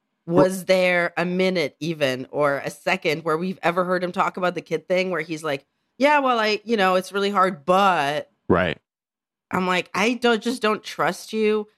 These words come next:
Speaker 2: I don't think you would be a good dad because I don't think you wanna do that."
Speaker 1: Right.
Speaker 2: And it is pretty shitty to keep her, like, stringing her along because,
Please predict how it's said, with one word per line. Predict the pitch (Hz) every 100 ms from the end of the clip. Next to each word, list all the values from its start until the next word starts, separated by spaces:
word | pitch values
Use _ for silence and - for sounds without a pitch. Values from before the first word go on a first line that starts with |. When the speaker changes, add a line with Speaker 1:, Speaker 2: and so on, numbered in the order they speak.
| _ -
Speaker 2:
I |
don't | 165 170 190
think | 208 226
you | 226
would | 208
be | 196 196
a |
good | 185 180
dad | 151 143 170
because | 175
I | 170
don't | 170 165
think | - 160
you | 170
wanna | 165 151
do | 143 135 143
that." | 170 185 202 214 - - - _ -
Speaker 1:
Right. | 87 87 -
Speaker 2:
And | - 170 170 165 165 165
it | 160 165
is | 165 165 160 -
pretty | - 185 180 185
shitty | - 175 165 160
to | 160
keep | 151 156 143
her, | - 147
like, | 135 123 _ _ _ _ _ _ -
stringing | - 175 156 151
her | 151
along | 131 135 151 143 127
because, | 131 143 127 123